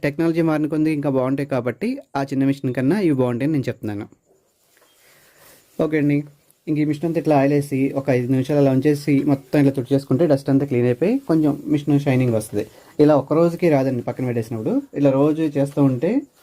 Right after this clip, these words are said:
ఒక పది రోజులు, పదిహేను రోజులు వేసేటప్పటికల్లా మళ్ళీ పెయింట్ అంతా మంచి షైనింగ్ వచ్చేసి బాగుంటుందండి. ఇప్పుడు దీనిలో కూడా, మిషన్లో కూడా రకాలు ఉంటాయండి, అంటే పెయింట్ రకాలు ఉంటాయండి. ఇప్పుడు ఇది వచ్చేసి మెటాలిక్ పెయింట్ అంటారు. మెటాలిక్‌లో కూడా ఇది సిల్వర్, ఈ సిల్వర్ కలర్లో ఉంది కాబట్టి ఇలా తెల్లగా ఉంది. కొన్ని గోల్డ్ కలర్ వస్తాయి, గోల్డ్ వచ్చింది,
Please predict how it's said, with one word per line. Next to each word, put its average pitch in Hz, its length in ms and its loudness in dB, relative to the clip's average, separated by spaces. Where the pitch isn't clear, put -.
ఒక 139 160 2
పది 131 160 0
రోజులు, 135 200 2
పదిహేను 135 220 2
రోజులు 135 140 2
వేసేటప్పటికల్లా 127 480 0
మళ్ళీ 135 200 4
పెయింట్ 131 240 0
అంతా 123 240 -4
మంచి 139 240 4
షైనింగ్ 123 320 0
వచ్చేసి 123 320 -4
బాగుంటుందండి. 113 420 0
ఇప్పుడు 143 220 4
దీనిలో 185 280 4
కూడా, 190 180 2
మిషన్లో 175 340 0
కూడా 175 180 0
రకాలు 151 280 2
ఉంటాయండి, 120 340 0
అంటే 139 180 2
పెయింట్ 151 300 4
రకాలు 113 260 0
ఉంటాయండి. 101 380 -6
ఇప్పుడు 143 160 0
ఇది 143 80 8
వచ్చేసి 165 260 -2
మెటాలిక్ 139 360 2
పెయింట్ 113 200 0
అంటారు. 104 220 -4
మెటాలిక్‌లో 143 500 2
కూడా 160 240 0
ఇది 143 160 4
సిల్వర్, 135 280 0
ఈ 143 100 -2
సిల్వర్ 147 260 4
కలర్లో 139 260 4
ఉంది 135 100 0
కాబట్టి 170 180 0
ఇలా 143 160 -4
తెల్లగా 120 300 2
ఉంది. 104 140 -4
కొన్ని 143 240 6
గోల్డ్ 139 240 2
కలర్ 113 180 -2
వస్తాయి, 113 260 -8
గోల్డ్ 139 200 2
వచ్చింది, 156 240 -6